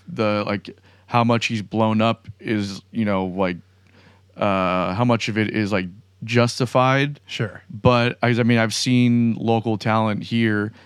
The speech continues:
Speaker 1: and
Speaker 2: Yeah.
Speaker 1: really anywhere that can do what he did and has done what he does as far as, like, you know, uh, the art that's produced. But, um, I think he's talented, and I don't think he's undeserving of, you know, success.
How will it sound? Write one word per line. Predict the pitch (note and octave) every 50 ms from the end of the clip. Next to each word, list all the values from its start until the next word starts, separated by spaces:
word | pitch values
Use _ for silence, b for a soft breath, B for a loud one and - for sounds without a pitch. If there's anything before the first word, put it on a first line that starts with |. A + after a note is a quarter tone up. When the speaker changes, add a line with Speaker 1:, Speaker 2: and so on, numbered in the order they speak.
| b b b
Speaker 1:
and | A2 A2 A2
Speaker 2:
Yeah. | G#2+ G#2+
Speaker 1:
really | A#2+ B2+ B2 A#2 A#2
anywhere | A#2 A#2+ B2 A#2+ A2 G#2 G#2 G#2 G2 F#2+ G2 G2+ A2 b b b b b b b b
that | A2 A2+ A2 -
can | - A#2+ G#2+ G#2 G#2 G2+ G2+ G2+ - - - - A#2 G#2
do | G#2 A2+ A2+ A2+ A2+ A2 A2 A2 G#2+ G#2 G#2 G#2 b b b b b b b
what | b A2+ A2
he | G#2 A#2 A2+
did | G#2 G2 A2+ A2 G#2+ G#2
and | G#2+ G2 G2
has | A#2+ B2 B2+ B2+ A#2 G2
done | G#2+ G#2+ G#2 G#2
what | G2+
he | G2+ G#2+ G#2+
does | G2 G#2 G2+ G2 F#2+ G2
as | F#2+ -
far | - - G#2 G2+ G2 G2 G2
as, | F#2 G2
like, | F#2+ F#2 F#2+ F#2 -
you | G#2+ G2
know, | F#2+ F#2 F#2 F#2+ F#2 - - - _ _ _ _ _ -
uh, | - F#2+ F2+ F#2 F#2 F#2 G2 b b b b b b b b _ _ _ _ -
the | A#2+ A#2+ A2+
art | A2 A2 G#2+ - -
that's | - G2 - -
produced. | - G#2+ F#2 F2 F#2+ F#2 F#2+ F#2 - - - - - B B B B B B B
But, | - A2 - A#2+ A#2 A2+ A2
um, | G#2+ G#2 G#2 G#2 G#2
I | - A#2+ B2+
think | - E3+ D#3+
he's | F3 E3 C#3+ B2
talented, | - - A#2 A2+ A#2 A#2+ A#2 - A2 G#2+ G#2+ A2+
and | A2+ -
I | - G#2+ G#2
don't | G#2 A2+ A2+ A2 A2
think | - A2 F#2
he's | A2 G#2+ G#2+
undeserving | G#2+ G#2 G#2 G2+ F#2+ F#2+ G2+ G#2+ G#2+ G2 G#2 G2+ G2+ G2 G2 -
of, | - F#2+ F#2 F#2+ F#2+ F#2 F#2 F2+ - - b b b b b b b -
you | G#2+
know, | G2+ F#2+ G2
success. | F#2 - G#2+ - - - A#2+ A2+ A2 G#2 G#2 - - - -